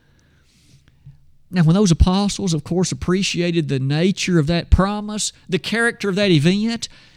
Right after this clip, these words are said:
you'll notice that not only did Jesus promise him his own second coming, here were angelic visitors that did the same. Jesus had said in John fourteen, on the very night before he was crucified,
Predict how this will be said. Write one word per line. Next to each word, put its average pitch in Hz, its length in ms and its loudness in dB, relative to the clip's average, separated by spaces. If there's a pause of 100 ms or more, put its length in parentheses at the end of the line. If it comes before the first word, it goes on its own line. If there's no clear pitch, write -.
(140)
you'll 220 220 0
notice 220 520 -4
that 170 180 -8
not 220 200 -2
only 226 200 0
did 165 160 2
Jesus 262 480 0
promise 156 480 2
him 139 200 0
his 143 220 0
own 135 160 0
second - 320 -2
coming, 110 540 -4 (580)
here 226 240 -2
were 160 160 4
angelic 160 440 4
visitors 139 460 4
that 123 120 -10
did 131 160 -4
the - 80 -8
same. - 720 -8 (920)
Jesus 156 460 4
had 131 100 0
said 104 560 -6 (540)
in 135 140 2
John 147 220 4
fourteen, 180 680 2
on 156 120 0
the 135 60 2
very 185 380 0
night 190 320 -4
before 170 240 6
he 165 60 8
was 143 120 2
crucified, 135 880 -2